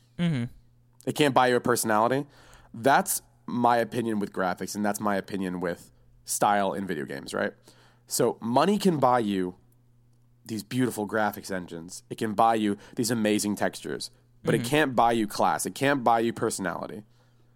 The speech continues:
Speaker 2: And that's, that's where I'm at with graphics. Zelda, graphically, is not as strong as Horizon. But you know what Zelda has in droves,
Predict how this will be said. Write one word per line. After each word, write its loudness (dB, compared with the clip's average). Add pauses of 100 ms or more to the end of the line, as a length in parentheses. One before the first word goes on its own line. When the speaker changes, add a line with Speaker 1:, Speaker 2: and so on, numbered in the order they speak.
(640)
Speaker 2:
And 0
that's, 2 (840)
that's 0
where 0
I'm 0
at -4
with -14
graphics. -10 (240)
Zelda, 4 (420)
graphically, 4
is -2
not 4
as 2
strong 2
as -2
Horizon. 0 (460)
But -4
you 0
know 4
what 2
Zelda 2
has 2 (840)
in 0
droves, 0